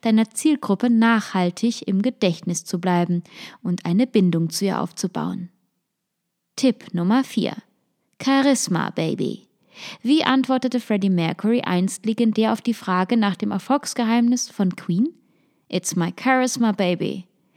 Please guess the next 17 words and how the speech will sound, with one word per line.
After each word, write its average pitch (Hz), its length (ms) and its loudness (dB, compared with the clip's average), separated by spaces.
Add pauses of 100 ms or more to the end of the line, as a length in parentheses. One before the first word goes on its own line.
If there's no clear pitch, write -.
(320)
Diesen 247 320 2
nonchalanten 196 840 2
Spruch 208 400 -2 (280)
solltest 220 340 2
du 185 60 -8
dir 185 140 0
zu 190 180 -2
deinem 190 280 2
neuen 170 340 2
Leitsatz 196 500 0
machen, 170 320 0 (320)
denn 226 120 4
die 226 160 2
Wirkung 240 420 2
deiner 165 300 0
inneren 202 300 2
Strahlkraft 220 800 0